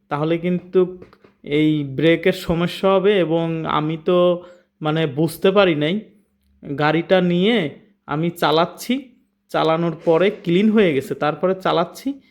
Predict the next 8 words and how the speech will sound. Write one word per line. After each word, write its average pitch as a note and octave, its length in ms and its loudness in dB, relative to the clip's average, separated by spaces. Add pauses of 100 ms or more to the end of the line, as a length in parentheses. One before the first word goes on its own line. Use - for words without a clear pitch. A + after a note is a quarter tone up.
(340)
তারপরে D#3+ 480 0
আর D#3 140 0
কি D#3+ 160 -4
ব্রেক D3+ 560 0
দেখি E3 280 -2
ঠিকমতো D#3 500 -6
ধরে C3 320 -6
না। B2+ 220 -14